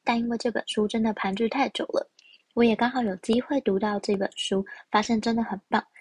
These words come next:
非常励志，也很多实用的心法。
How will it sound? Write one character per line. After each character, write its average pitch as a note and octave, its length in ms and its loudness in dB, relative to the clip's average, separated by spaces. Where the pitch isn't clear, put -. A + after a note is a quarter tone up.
非 C#4 140 -2
常 A#3+ 180 0
励 A3 180 2
志， A3 180 0
也 F#3+ 120 0
很 G3 220 -4
多 G#3 180 0
实 G3+ 200 -2
用 A3+ 160 4
的 G3+ 100 0
心 G#3+ 280 0
法。 - 200 -2